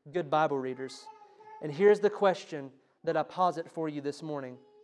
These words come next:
Do you have fellowship with God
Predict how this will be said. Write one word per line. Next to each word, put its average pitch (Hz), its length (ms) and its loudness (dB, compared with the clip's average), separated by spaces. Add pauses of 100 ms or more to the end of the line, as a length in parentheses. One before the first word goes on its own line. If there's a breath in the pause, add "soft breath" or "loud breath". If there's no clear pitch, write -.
(1700)
Do 147 100 -4
you 175 360 4
have 214 260 4
fellowship 185 520 4
with 160 160 -2
God 139 480 4